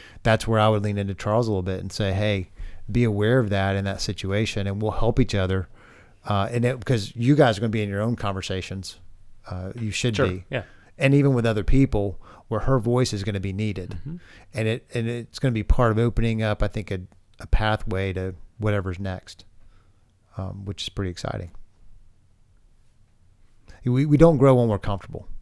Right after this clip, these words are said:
Speaker 1: We actually grow in our discomfort. And so, so much of this podcast, while we weren't talking about that specifically,
Speaker 2: Right.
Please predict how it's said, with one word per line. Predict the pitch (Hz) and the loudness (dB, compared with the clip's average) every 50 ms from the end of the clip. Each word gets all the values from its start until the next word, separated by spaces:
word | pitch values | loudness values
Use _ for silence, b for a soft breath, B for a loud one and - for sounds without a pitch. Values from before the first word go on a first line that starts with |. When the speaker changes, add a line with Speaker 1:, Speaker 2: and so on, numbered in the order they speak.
| - - - - - - - - - - - | -12 -14 -14 -14 -14 -16 -16 -16 -18 -10 -2
Speaker 1:
We | 113 120 113 | 0 2 2
actually | 104 104 - - 107 | 2 0 -2 -4 -2
grow | 98 104 101 | -2 0 0
in | 98 92 | 0 -2
our | 95 | -2
discomfort. | 92 92 - - - 98 92 87 - 98 - - B B B B B B B B B B B - | -2 -4 -4 -4 -6 -6 -6 -6 -6 -8 -8 -10 B B B B B B B B B B B -4
And | 117 110 104 | -2 -2 0
so, | - - 113 107 104 101 95 - - - - - | 0 2 2 2 2 2 -2 -4 -10 -14 -4 -2
so | - - 135 135 | 2 4 4 6
much | 135 131 - - | 4 4 4 2
of | 110 | 0
this | 110 101 | 0 4
podcast, | - - - 110 113 104 - 117 107 101 98 92 - | 6 8 8 8 6 4 2 2 4 4 4 2 2
while | 107 101 104 | 2 4 6
we | 110 113 | 6 4
weren't | 104 110 113 117 117 - - | 4 4 2 2 0 4 6
talking | - 110 113 107 - 110 107 | 8 8 8 6 2 -2 -4
about | 104 95 110 101 101 107 - - 101 95 90 | -2 0 2 2 2 2 0 -2 -6 -2 2
that | 107 101 107 120 - - | 4 4 4 2 0 -4
specifically, | - - - - - - - - - 151 156 147 135 - - | -10 -6 -6 -4 -4 -4 -4 2 4 4 4 4 4 0 -2
Speaker 2:
Right. | - - - | -4 -4 -4